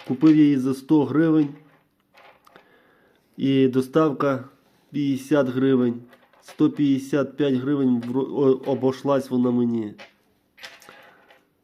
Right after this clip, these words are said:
Хто що з-, думає, напишіть в коментарях,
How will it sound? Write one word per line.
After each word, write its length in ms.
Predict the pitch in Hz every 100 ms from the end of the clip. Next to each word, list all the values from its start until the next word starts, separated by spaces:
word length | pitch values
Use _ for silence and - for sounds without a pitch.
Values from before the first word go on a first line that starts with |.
| _ _
Хто 280 | _ 160 160
що 220 | - 160
з-, 120 | 127
думає, 600 | 127 - 131 160 156 143
напишіть 580 | 139 143 151 131 175 160
в 40 | -
коментарях, 880 | 147 143 131 143 147 156 151 -